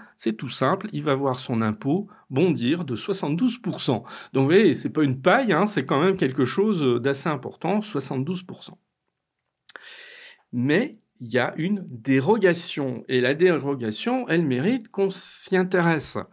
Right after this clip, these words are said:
Alors, c'est là, en revanche, où, euh, moi, ça me fait tout le temps hurler, hein, quand il y a ce genre de truc, parce que qui dit dérogation dit complication dans la compréhension. Et je suis pas le seul à le dire, hein, c'est, j'enfonce une porte ouverte en disant ça.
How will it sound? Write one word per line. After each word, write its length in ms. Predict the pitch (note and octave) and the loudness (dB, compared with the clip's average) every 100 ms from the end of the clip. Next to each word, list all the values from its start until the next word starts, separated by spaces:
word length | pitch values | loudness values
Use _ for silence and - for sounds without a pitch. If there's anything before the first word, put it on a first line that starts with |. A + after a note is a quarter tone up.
| _ - - - - - | _ -20 -20 -20 -20 -4
Alors, 280 | A2 C#3+ D3 | 0 2 0
c'est 220 | - G#3 | 0 2
là, 260 | G#3+ A3+ F#3+ | 4 4 4
en 80 | |
revanche, 720 | D3+ F3+ F#3 G#3+ G3+ F3+ - E3+ | 2 2 2 2 2 0 -4 -6
où, 440 | E3+ D#3+ C#3+ A#2+ | -4 -2 -2 -2
euh, 580 | A#2+ B2+ C3 A#2+ - - - | -2 -2 -4 -6 -6 -8 -4
moi, 140 | D3 | 0
ça 100 | F3 | 0
me 60 | E3 | 0
fait 120 | E3 | -2
tout 140 | - | -8
le 60 | - | -4
temps 180 | D#3+ D#3 | 2 2
hurler, 320 | D#3 G3+ F#3+ | 4 4 2
hein, 200 | D3+ C#3+ | -2 -8
quand 220 | C#3 B2+ - | -10 -10 -4
il 60 | |
y 20 | |
a 180 | B2 A#2+ | -2 -2
ce 220 | A2+ - | -4 -4
genre 180 | B2+ B2 | -2 -2
de 120 | B2 | -4
truc, 420 | C#3 - A3+ G#3+ - | -6 -4 -4 -4 -10
parce 240 | A#2 - | -10 -4
que 220 | C#3+ C3 C3 - _ _ - - - _ _ | -2 -2 -4 -16 _ _ -20 -20 -20 _ _
qui 160 | A#3 | -6
dit 220 | G#3 G3 F#3+ | -4 -6 4
dérogation 920 | D#3+ E3+ F3 E3 D#3+ - F#3 G3 A3+ | 4 6 4 4 2 2 4 4 4
dit 220 | D3+ C3 | 2 0
complication 840 | A3+ A3 G#3 F3+ F#3 E3+ - G3+ | 0 0 -2 0 0 0 0 2
dans 100 | G3+ | 4
la 120 | C3 A#2 | 2 0
compréhension. 800 | F#3 F#3 - D#3 - C3 G#2+ - _ _ - | -2 -4 -4 -4 -4 -6 -6 -10 _ _ 0
Et 340 | C3+ C3 A2+ A2 | 2 2 0 -8
je 60 | |
suis 80 | - | -8
pas 100 | A2 | -6
le 60 | G2+ | -2
seul 200 | B2 A#2+ | 2 4
à 60 | |
le 80 | D3+ | 4
dire, 260 | D#3+ E3 B2 | 0 -2 -2
hein, 120 | A2+ | -4
c'est, 300 | - A2 G#2 | -6 -6 -6
j'enfonce 380 | A2+ A2 E3 D3 | -6 -2 0 0
une 140 | C3+ | -2
porte 240 | B2+ - | -4 -8
ouverte 340 | E3+ D3+ C3+ - | -6 -6 -8 -8
en 80 | A#2+ | -8
disant 260 | A2 B2 | -6 -6
ça. 240 | C3 B2 | -4 -4